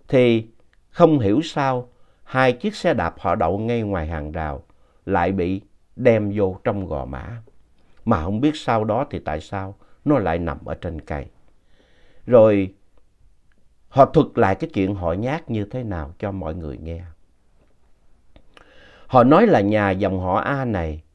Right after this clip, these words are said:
có ma có quỷ ở trong miếng đất mả. Và có lẽ người chết họ đã về để bảo vệ cho người sống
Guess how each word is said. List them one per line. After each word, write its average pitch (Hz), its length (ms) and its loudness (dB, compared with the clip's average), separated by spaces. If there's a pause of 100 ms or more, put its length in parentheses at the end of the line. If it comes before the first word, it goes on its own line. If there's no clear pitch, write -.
(560)
có 160 280 6
ma 123 360 -2
có 147 100 0
quỷ 98 340 -2
ở 131 140 0
trong 98 160 -4
miếng 127 140 -4
đất - 220 -10
mả. 76 300 -12 (1000)
Và 117 500 8 (2000)
có 254 220 8
lẽ 127 220 6
người 107 420 2
chết 196 240 2 (300)
họ 104 220 2
đã 104 220 0
về 85 400 -4 (720)
để 131 200 8
bảo 117 320 2
vệ 107 240 2
cho 127 140 -6
người 87 220 -4
sống 147 280 -6